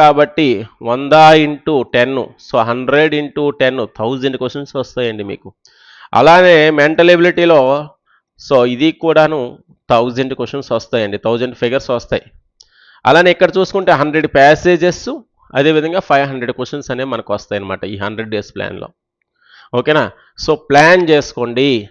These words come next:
టైమ్ దగ్గర పడిపోతుంది. So, ఆన్‌లైన్ కోర్స్ తీసుకున్న వాళ్ళు అంటే ఖచ్చితంగా స్కూల్కి వెళ్తున్నటువంటి పిల్లలే. కాబట్టి మీరు ఏదైనా స్కూల్కి వెళ్ళినట్టయితే, I mean, స్కూల్ నుంచి వచ్చిన తర్వాత మీ హోంవర్క్స్ త్వరగా కంప్లీట్ చేసుకుని, ఒకవేళ ట్యూషన్ కానీ వెళ్ళినట్లయితే, ఆ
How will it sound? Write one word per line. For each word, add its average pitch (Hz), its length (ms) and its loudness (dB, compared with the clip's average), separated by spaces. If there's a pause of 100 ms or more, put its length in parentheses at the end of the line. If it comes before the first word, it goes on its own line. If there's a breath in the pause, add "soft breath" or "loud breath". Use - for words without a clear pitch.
(340)
టైమ్ 143 280 2
దగ్గర 127 280 -2
పడిపోతుంది. 117 600 -4 (360)
So, - 80 -10 (320)
ఆన్‌లైన్ 135 380 -2
కోర్స్ 123 300 -8
తీసుకున్న 120 440 -12
వాళ్ళు 120 260 -2
అంటే 117 220 -8
ఖచ్చితంగా 120 420 -8 (100)
స్కూల్కి 135 360 -8
వెళ్తున్నటువంటి 110 600 -8
పిల్లలే. 101 400 -4 (760 soft breath)
కాబట్టి 120 400 -4 (420 soft breath)
మీరు 120 180 -4
ఏదైనా 143 260 -2 (120)
స్కూల్కి 135 400 -6
వెళ్ళినట్టయితే, 113 560 -4 (160)
I 110 100 -8
mean, 107 120 -8 (280)
స్కూల్ 123 240 -8
నుంచి 117 160 -8
వచ్చిన 123 240 -10
తర్వాత 117 260 -4
మీ 117 60 -6 (100)
హోంవర్క్స్ 113 440 -6
త్వరగా 117 200 -2 (100)
కంప్లీట్ 113 360 -6
చేసుకుని, 113 360 -10 (480 soft breath)
ఒకవేళ 135 360 2 (140)
ట్యూషన్ 156 440 -6
కానీ 135 220 -2
వెళ్ళినట్లయితే, 120 640 -4 (400)
ఆ 117 40 -10